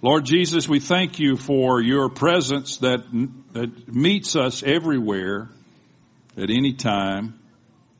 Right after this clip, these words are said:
And when we sing, "Oh, come to the altar," we don't need an altar, but it's nice to have one. But we can come to your altar anytime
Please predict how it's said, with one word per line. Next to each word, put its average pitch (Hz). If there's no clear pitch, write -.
And 110
when 131
we 139
sing, 165
"Oh, 156
come 160
to 143
the 135
altar," 135
we 127
don't 135
need 131
an 101
altar, 98
but 104
it's 104
nice 101
to 92
have 107
one. 90
But 98
we 113
can 120
come 123
to 120
your 117
altar 101
anytime 104